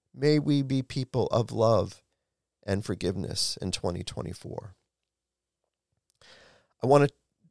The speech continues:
go back to what we talked about, thinking and thinkingness. When we had an episode where we had an example and we asked you to, th-, if you could make whatever amount of money, what would be your desired amount of money that you'd want to make in a year?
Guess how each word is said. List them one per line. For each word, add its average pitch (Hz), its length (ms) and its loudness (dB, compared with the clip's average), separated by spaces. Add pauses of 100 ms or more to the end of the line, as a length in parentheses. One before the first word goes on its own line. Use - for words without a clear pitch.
go 156 100 2
back 143 280 8
to 160 260 2
what 147 300 2
we 160 160 4
talked 165 340 8
about, 165 280 8
thinking 175 640 4
and - 180 2
thinkingness. 180 1040 4 (140)
When 151 200 2
we 147 100 4
had 165 140 6
an 165 100 2
episode 165 480 4
where 151 120 2
we 143 180 0
had 151 180 4
an 143 60 -2
example 147 580 4
and 113 140 4
we 123 120 0
asked 147 400 2
you 147 120 0
to, - 80 0
th-, - 220 -18 (520)
if - 160 0
you 202 300 2
could 180 260 4
make 175 280 4
whatever 175 360 8
amount 180 300 6
of 165 60 2
money, 151 180 8
what 202 180 8
would 202 140 4
be 208 120 0
your 165 180 4
desired 151 760 4
amount 151 320 6
of 135 80 2
money 131 320 4
that 113 180 0
you'd 127 200 2
want 123 160 4
to 123 40 4
make 156 320 0
in 123 120 0
a 95 40 0
year? 85 520 -8